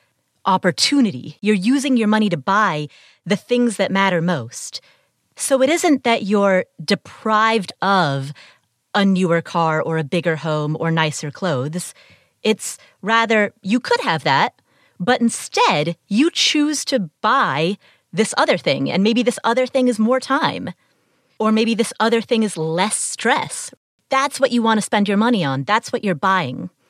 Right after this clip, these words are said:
And in that regard, you're not cutting back on your spending. You're spending your money on different things.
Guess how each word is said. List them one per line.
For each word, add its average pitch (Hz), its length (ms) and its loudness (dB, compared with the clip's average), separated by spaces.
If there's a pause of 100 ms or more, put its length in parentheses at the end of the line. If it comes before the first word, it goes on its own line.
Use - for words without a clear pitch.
(440)
And 262 160 2
in 254 80 2
that 349 180 0
regard, 185 400 2
you're 233 120 2
not 320 220 2 (120)
cutting 311 420 0
back 240 460 0
on 254 180 4
your 175 140 0
spending. 160 800 -2 (320)
You're 262 480 2 (140)
spending 294 640 -2
your 254 100 2
money 233 420 0 (600)
on 226 240 0
different 220 420 -2
things. - 520 -2